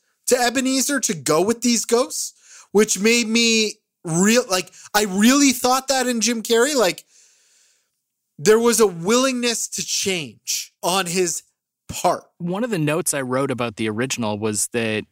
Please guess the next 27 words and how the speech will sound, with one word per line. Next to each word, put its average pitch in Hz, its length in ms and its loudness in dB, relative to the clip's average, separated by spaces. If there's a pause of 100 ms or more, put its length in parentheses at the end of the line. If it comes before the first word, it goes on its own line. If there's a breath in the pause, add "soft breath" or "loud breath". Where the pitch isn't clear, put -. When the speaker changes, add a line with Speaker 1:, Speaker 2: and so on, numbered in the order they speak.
(160)
Speaker 2:
because 160 340 -2
the 185 100 0
original 151 320 -2
spent 127 220 -4
so - 200 -2
much 131 220 -2
time 123 400 0
showing 120 500 0
the 110 100 0
joy 110 760 -2
of 107 640 -4
Christmas - 680 -4 (280)
to 110 320 0
the 104 300 -2
people 110 360 -2
that 98 180 -6
were 104 60 -4
kind 104 180 -6
of 95 80 -12
closest 107 460 -2
to 135 80 -6
him, 131 240 0
like 104 200 -2
Cratchit 110 420 -4
and 95 80 -4
his 101 120 -2
nephew. 117 400 -2